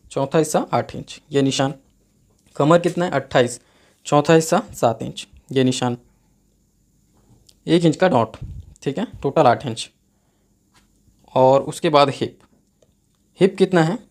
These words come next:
चौंतीस इंच का, तो चौंतीस का चौथा हिस्सा साढ़े आठ, ठीक।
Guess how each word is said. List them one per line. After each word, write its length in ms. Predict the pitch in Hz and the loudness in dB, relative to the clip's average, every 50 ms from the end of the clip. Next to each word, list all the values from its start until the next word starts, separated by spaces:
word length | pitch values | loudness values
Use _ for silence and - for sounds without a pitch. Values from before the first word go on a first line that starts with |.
| _ _ _ _ _ _ _ _ _ _ - | _ _ _ _ _ _ _ _ _ _ -2
चौंतीस 360 | 151 156 151 151 185 165 - | 0 0 2 2 0 0 0
इंच 140 | 131 113 - | -2 -4 -6
का, 140 | - - 151 - - - | -10 -16 -18 -20 -14 -14
तो 60 | 139 | -12
चौंतीस 440 | 135 - 147 143 143 - 165 160 - | -4 -2 0 0 0 -2 -4 -4 -4
का 140 | - 160 220 - _ _ _ _ _ _ _ _ | -4 -6 -6 -8 _ _ _ _ _ _ _ _
चौथा 300 | - 147 147 147 - 151 | -4 -2 -2 -2 -2 -2
हिस्सा 240 | 135 131 123 - 156 180 | -4 -2 -4 -6 -6 -4
साढ़े 280 | - - 151 120 113 107 | -2 0 0 0 0 -2
आठ, 200 | 110 - - - _ _ - - | -4 -6 -8 -14 _ _ -12 -8
ठीक। 200 | 220 269 - - | -8 -8 -8 -12